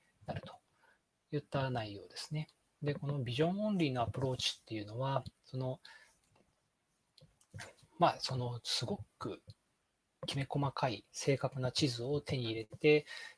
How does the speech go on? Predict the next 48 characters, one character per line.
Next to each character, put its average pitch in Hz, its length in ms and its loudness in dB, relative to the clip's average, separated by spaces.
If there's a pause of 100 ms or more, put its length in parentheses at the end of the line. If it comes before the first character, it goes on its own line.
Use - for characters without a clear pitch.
え 101 240 -10
ー、 - 40 -4
そ - 140 4
れ 139 60 6
を 135 120 2
で - 100 -6
す - 120 -10
ね、 123 160 -6 (240)
維 139 100 2
持 113 120 -2
し - 140 0
続 127 220 -2
け 135 120 -2
な 156 120 -2
が 139 80 4
ら 101 140 2
や 104 120 0
っ - 20 -12
て - 200 -6
い 117 80 -2
く 156 80 -4
の 143 80 -2
に 123 60 -6
比 - 80 -10 (200)
べ 147 80 4
る 147 80 2
と、 190 320 -2 (220)
え - 60 -14
ー、 - 20 -12 (160)
拡 - 220 0
張 123 200 -2
性 113 220 -4
が 104 80 -4
高 - 280 0
い 139 100 -4
と - 100 -20 (600)
い 127 60 -2
う 123 60 -4
ふ 208 120 -8
う 180 60 0
に - 180 -8 (220)
書 - 80 -4
か - 140 -4
れ - 100 -6
て - 180 -20
ま - 120 -12
す - 200 -8
ね。 151 180 -2